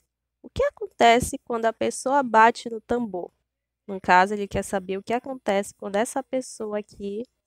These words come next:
bate no tambor. A resposta correta é: ele produz vibrações que se espalham pelo ar na forma de quê?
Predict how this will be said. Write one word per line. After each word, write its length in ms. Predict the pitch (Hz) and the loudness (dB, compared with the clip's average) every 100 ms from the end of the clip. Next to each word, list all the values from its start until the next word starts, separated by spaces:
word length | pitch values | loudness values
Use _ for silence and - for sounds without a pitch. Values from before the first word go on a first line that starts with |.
| _ _ | _ _
bate 420 | 190 196 208 - | 4 6 6 0
no 100 | 208 | -12
tambor. 420 | 208 240 247 185 - _ _ _ _ _ _ _ - _ | -8 -6 -6 -8 -14 _ _ _ _ _ _ _ -20 _
A 140 | - 285 | 0 2
resposta 540 | 311 - - 196 - | 2 -4 -6 -6 -8
correta 800 | 202 226 214 214 214 220 - 269 | -8 -6 -2 0 0 -2 -4 -4
é: 280 | 254 262 311 - _ _ _ _ _ _ _ _ _ _ _ _ _ _ _ | -2 -2 -4 -8 _ _ _ _ _ _ _ _ _ _ _ _ _ _ _
ele 460 | 214 190 190 208 240 | 2 4 4 2 -2
produz 600 | - 214 196 196 196 202 | -2 -2 -2 -4 -4 -4
vibrações 1000 | 196 220 302 330 330 - - 190 202 - | -6 -6 -2 2 2 0 -8 -8 -8 -10
que 160 | - | -10
se 200 | 254 - | -10 -8
espalham 640 | 302 - _ 214 208 214 233 | -8 -10 _ 4 6 4 -2
pelo 320 | - 233 247 | -4 -4 2
ar 300 | 202 185 214 | 6 6 6
na 100 | 208 | 0
forma 440 | 208 202 214 208 | -4 -2 -2 -2
de 140 | 208 240 | -8 -10
quê? 380 | - 220 202 | -6 -4 -4